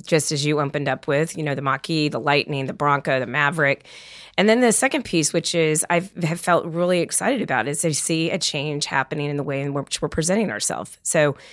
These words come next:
which obviously when you have great product, it makes it a lot easier to have great advertising and great campaigns. But even hearing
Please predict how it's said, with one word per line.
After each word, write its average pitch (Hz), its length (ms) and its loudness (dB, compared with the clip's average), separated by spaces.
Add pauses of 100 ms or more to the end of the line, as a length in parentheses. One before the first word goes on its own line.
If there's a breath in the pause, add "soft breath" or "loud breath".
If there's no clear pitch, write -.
(280 loud breath)
which 165 120 0
obviously 180 440 4
when 165 120 4
you 160 60 2
have 160 160 2
great 160 220 4
product, 151 340 2
it 147 60 -6
makes 147 240 -2
it 143 80 0
a - 20 0
lot 143 220 0
easier 156 360 0
to 151 60 -2
have 143 300 -2
great 139 240 -4
advertising 139 520 -2
and 139 80 -6
great 139 200 -8
campaigns. 147 540 -4
But - 260 -2 (400 loud breath)
even 175 520 4
hearing 156 580 2